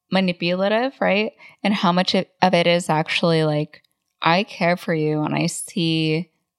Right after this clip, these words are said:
that you're actually a really cool, awesome person, and I don't want Zach to have that.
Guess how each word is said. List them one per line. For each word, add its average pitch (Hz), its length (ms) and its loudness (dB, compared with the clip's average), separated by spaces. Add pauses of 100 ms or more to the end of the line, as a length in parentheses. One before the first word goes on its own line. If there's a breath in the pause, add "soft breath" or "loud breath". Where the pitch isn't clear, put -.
(140)
that 156 200 2
you're 156 260 2
actually 151 760 0
a 165 80 0
really 151 320 0
cool, 147 340 -4
awesome 151 360 -2
person, 254 600 -4
and 180 140 -2
I 170 160 2
don't 156 300 -2
want 151 280 -4
Zach - 280 -4
to 151 140 -4
have 139 300 0
that. 220 340 0